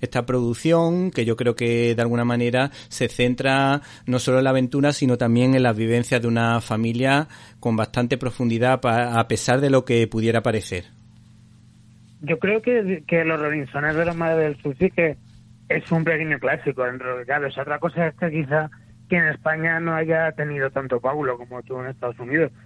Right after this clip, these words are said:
Speaker 2: Pero en Estados Unidos, si nos mm, metemos ahí,
Speaker 1: Sí.
Speaker 2: eh, cuando se estrenó fue un éxito en taquilla absoluto y, y George Lucas, sin ir más lejos, el, el, el director de Star Wars, ha declarado en numerosas ocasiones lo muchísimo que le obsesionaba a los Robinson de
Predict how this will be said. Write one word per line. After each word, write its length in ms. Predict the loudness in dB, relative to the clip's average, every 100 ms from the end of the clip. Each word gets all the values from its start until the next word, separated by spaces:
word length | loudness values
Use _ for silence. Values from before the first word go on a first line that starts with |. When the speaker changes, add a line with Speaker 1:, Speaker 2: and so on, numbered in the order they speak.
| -20 -20 -20 -8
Speaker 2:
Pero 240 | -2 0 -2
en 60 |
Estados 320 | -2 -2 -2 -4
Unidos, 480 | -10 -4 0 0 0 -6 -10
si 80 | -6
nos 440 | -2 -2 0 -2 -6 -16 -6
mm, 60 |
metemos 880 | -2 0 -2 -2 -2 0 0 0 -2 -2
ahí, 280 | 0 -2 -6 -18 -20
Speaker 1:
Sí. 180 | -2 2
Speaker 2:
eh, 280 | 4 2 0
cuando 360 | 0 0 0 -2
se 100 | -2
estrenó 360 | -4 -2 -2
fue 160 | 0 0
un 140 | 0
éxito 340 | -2 -4 -6 -4
en 80 | -2
taquilla 400 | -2 -2 0 0
absoluto 600 | 0 -2 0 2 0 0 -6 -20 -6
y, 440 | 2 4 4 4 2 -4
y 180 | -2 0
George 280 | 0 0 0
Lucas, 380 | 0 0 -2 -4 -12 -6
sin 100 | -4
ir 80 |
más 220 | -2 -2 -2
lejos, 340 | -2 -2 -4 0
el, 360 | 0 0 -4
el, 320 | -2 -4 -4
el 100 | -6
director 360 | -4 -4 -2 -2
de 80 | -4
Star 220 | -2 -4
Wars, 280 | 0 0 -2 -6 -20 -18 -6
ha 80 | -4
declarado 400 | 0 0 0 0
en 80 | -2
numerosas 380 | -2 0 -2
ocasiones 580 | -2 -2 -2 -2 -2 0
lo 120 | 0 -2
muchísimo 540 | -6 -10 -8 -4 -2
que 100 | -2
le 80 | -2
obsesionaba 600 | -2 -6 -4 -2 0 0
a 20 |
los 140 | -2
Robinson 540 | -2 -2 -4 -4 -2 0
de 140 | -2